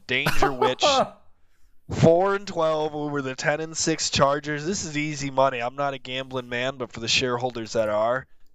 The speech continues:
Speaker 1: listen to me, but one eight hundred gambler don't listen to me.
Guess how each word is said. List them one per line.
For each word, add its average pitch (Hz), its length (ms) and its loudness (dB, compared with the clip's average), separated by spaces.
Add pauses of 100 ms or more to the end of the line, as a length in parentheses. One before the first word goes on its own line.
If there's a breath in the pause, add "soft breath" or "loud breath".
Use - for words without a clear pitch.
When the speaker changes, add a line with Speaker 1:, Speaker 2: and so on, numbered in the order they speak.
(220)
Speaker 1:
listen 131 280 4
to 127 80 -8
me, 135 240 -4
but 131 100 -6
one 120 220 2
eight 127 140 -6
hundred 117 340 -8
gambler 110 420 -6 (160)
don't 107 300 -2
listen 95 320 -4
to 78 100 -14
me. 78 300 -14